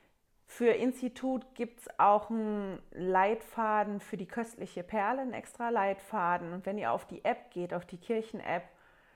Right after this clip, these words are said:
dann findet ihr die nur. Und ich weiß nicht, warum das so ist. Wenn ihr das umstellt auf Englisch, für die, die Englisch können und auch in die Leitfäden reingucken wollen, und dann nachher gibt's eine Kategorie, wo Books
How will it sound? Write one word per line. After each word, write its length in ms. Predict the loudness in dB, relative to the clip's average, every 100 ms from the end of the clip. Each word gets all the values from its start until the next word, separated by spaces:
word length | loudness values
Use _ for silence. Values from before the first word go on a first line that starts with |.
| _ -8
dann 120 | -4
findet 360 | 0 2 0
ihr 140 | 0 -2
die 120 | -2
nur. 340 | 0 2 2 2
Und 80 |
ich 120 | 0 0
weiß 240 | 0 0
nicht, 220 | -6 0
warum 260 | 0 0 -2
das 140 | -2
so 120 | -4
ist. 400 | 4 4 4 -4 -20 -20 -20 _ _ -2
Wenn 260 | -2 -2
ihr 560 | 0 4 8 8 8 4 -4 -18 -8
das 160 | -6 -2
umstellt 460 | -2 0 2 2
auf 140 | 0 0
Englisch, 400 | 0 2 0 -2
für 180 | -6 -6
die, 140 | -4
die 140 | -2
Englisch 420 | 0 0 -2 -2 0
können 400 | 2 2 -2 -4
und 420 | -4 -2 -2 0
auch 180 | 0 0
in 80 |
die 80 | -4
Leitfäden 440 | -2 -2 -2 -6 -2
reingucken 640 | 0 -2 -4 -8 -4 -2
wollen, 340 | 4 4 4 -2 -10 -20 -20 -10
und 140 | -2 2
dann 120 | 4
nachher 240 | 2 0
gibt's 200 | -2 -2
eine 220 | -2 -2
Kategorie, 720 | -4 -8 -8 0 0 2 -2 2
wo 140 | 0 0
Books 380 | 0 0 0 -12